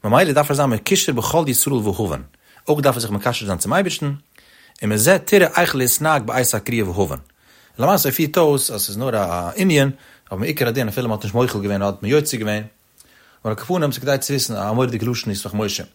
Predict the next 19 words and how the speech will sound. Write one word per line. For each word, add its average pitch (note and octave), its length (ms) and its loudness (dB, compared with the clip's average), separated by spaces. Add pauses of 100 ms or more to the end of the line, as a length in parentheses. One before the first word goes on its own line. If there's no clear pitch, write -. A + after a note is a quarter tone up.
(380)
זאגט F#3+ 200 0
די G3+ 60 2
גמרא D3+ 200 4
ווייטער. G#2 320 2 (680)
מען G#2 100 -2
האט D3+ 160 4
געזען, D3 240 0
נאך D3+ 160 2
האט C3+ 80 -2
קפון D3 200 0
פון B2+ 120 -4
עזרא B2+ 220 -4
געגעבן, C3+ 160 -2
ווען A2 140 -2
דונן C#3+ 260 0
בשני B2+ 380 0
בחמישי G2+ 480 -6
פון E2 140 -8
וואס? F2 300 -6